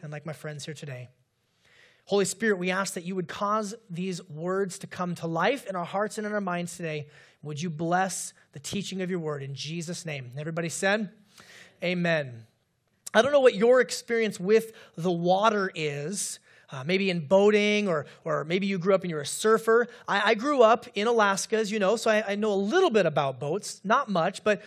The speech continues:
we would go fishing, would spend time on the water. Uh, one time in my life, I've been on a cruise ship. Uh, a handful of times I've been on a ferry. Uh, I have paddled a canoe around a lake before, so, uh, you know, probably just your average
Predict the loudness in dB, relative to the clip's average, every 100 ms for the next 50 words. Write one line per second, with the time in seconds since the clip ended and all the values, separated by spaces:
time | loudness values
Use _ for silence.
0 | -14 -6 -4 2 0 2 -2 -2 -4 -4
1 | -6 -4 -6 -4 -4 -4 -4 -12 -8 -4
2 | -2 2 4 4 2 0 -4 -12 -8 -6
3 | -6 -10 -12 0 0 0 -6 -4 -4 0
4 | 0 2 0 0 -4 -4 -4 -6 -10 -8
5 | -4 -4 -4 -2 0 0 -4 -20 -20 -10
6 | -8 -6 -4 -4 -2 -2 -2 -2 0 0
7 | 0 -2 -2 -4 -4 2 2 2 0 -2
8 | -6 -20 -16 -8 -4 0 0 -2 -10 -8
9 | 2 4 4 0 0 -2 2 2 2 4
10 | 6 6 4 4 4 2 -4 -4 0 0
11 | 0 4 4 4 -8 -18 -8 -6 -6 -6
12 | 0 0 -2 -2 0 2 0 -4 -2 -6
13 | -4 -4 -2 -2 0 0 0 -4